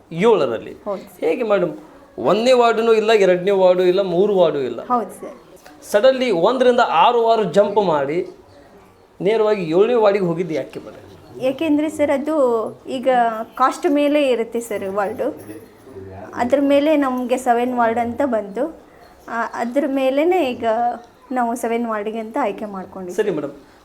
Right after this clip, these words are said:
Speaker 1: ತಾವು ಏಳನೇ ವಾರ್ಡಿನಲ್ಲಿ ಆಯ್ಕೆಯಾಗಿ ಸುಮಾರು ಒಂದು ಎರಡರಿಂದ ಎರಡೂವರೆ
Speaker 2: ಎರಡೂವರೆ
Speaker 1: ವರ್ಷ
Speaker 2: ವರ್ಷ. ಓಕೆ.
Speaker 1: ಅವಧಿ ಆಯ್ತು.
Speaker 2: ಹೌದು.
Speaker 1: ಇನ್ನೂವರೆಗೆ ಎರಡೂವರೆ ವರ್ಷ ಅವಧಿಯಲ್ಲಿ ಯಾವುದೇ ರೀತಿಯಾಗಿ ಅಧಿಕಾರ ಸ್ವೀಕಾರ ಆಗಿಲ್ಲ,
Speaker 2: ಆಗಿಲ್ಲ.
Speaker 1: just ಚುನಾವಣಾ ಪ್ರತಿನಿಧಿಯಾಗಿ ತಾವು ಸ್ವೀಕರಿಸ್ಕೊಂಡಿದ್ರಿ.
Speaker 2: ಹೌದು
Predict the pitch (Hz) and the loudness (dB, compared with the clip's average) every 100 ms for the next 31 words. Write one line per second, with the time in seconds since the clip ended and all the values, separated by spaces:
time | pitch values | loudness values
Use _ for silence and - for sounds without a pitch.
0 | - 214 190 190 226 262 233 220 214 208 | 0 2 6 6 8 6 6 4 2 2
1 | 202 208 160 160 196 185 180 185 175 170 | 4 4 0 0 2 2 0 -2 -2 0
2 | 170 170 170 170 - - - - - 151 | 0 0 -2 -4 -6 -16 -20 -20 -10 0
3 | 196 208 190 196 151 160 226 254 190 170 | 2 2 0 0 2 4 6 6 4 4
4 | 165 156 160 - - - - 107 139 147 | 2 0 -2 -4 -4 -6 -16 -6 -2 0
5 | 135 117 113 - 190 214 - _ 160 180 | -2 -6 -8 -12 -14 -16 -20 _ -6 0
6 | 208 196 185 180 196 165 170 190 185 180 | 2 2 2 0 0 0 0 0 0 0
7 | 170 165 151 143 160 151 151 156 180 175 | -2 -2 -2 0 0 -2 -4 -4 -10 -6
8 | 135 135 147 151 151 143 135 135 180 - | -4 -4 -4 -6 -6 -6 -6 -6 -10 -14
9 | - - - - - - - - 147 160 | -20 -20 -20 -20 -20 -20 -20 -8 -6 0
10 | 214 214 - 170 160 139 120 113 123 226 | 2 2 0 -2 0 2 0 -4 -6 -4
11 | 214 214 - - 180 202 214 208 180 226 | 0 0 0 -2 2 2 2 2 2 2
12 | 226 196 190 208 208 180 156 160 - 240 | 2 4 2 2 -2 -2 -6 -8 -8 -8
13 | 233 - 156 240 233 | -8 -10 -8 -6 -6